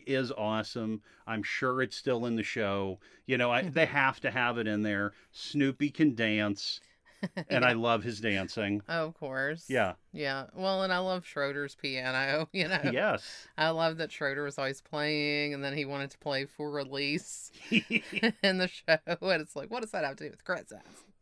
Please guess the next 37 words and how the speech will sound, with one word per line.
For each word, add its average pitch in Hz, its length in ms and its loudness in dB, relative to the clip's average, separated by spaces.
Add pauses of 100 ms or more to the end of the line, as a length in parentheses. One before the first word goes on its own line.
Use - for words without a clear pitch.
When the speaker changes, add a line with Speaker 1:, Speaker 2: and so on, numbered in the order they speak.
(560)
Speaker 2:
Well, 151 140 -4
it's 160 100 -12
Beethoven. 143 680 0
What 208 80 -2
does 190 100 -2
Beethoven 151 520 -2
have 131 140 -6
to - 60 -20
do 135 120 -12
with 131 140 -12
Christmas? 139 500 -8
<laughs> - 320 -18 (160)
Oh, 139 200 -4
man. 135 560 -4
It's 156 200 -8
cute. 131 360 -4 (200)
Speaker 1:
I 147 180 4
also 175 300 2
really 135 320 0
like 117 300 -2
in 117 80 -2
that 107 220 0
scene 170 400 0 (300)
how 175 180 2
it 170 80 0
shows 196 360 -2
you 185 60 -2
the 147 120 -2
plight 151 500 0
of 113 100 -6
the 120 80 0
musician 113 720 -2 (140)
when 117 160 0
they're 113 160 2
working 117 580 0
with 107 160 0
someone, 95 540 -2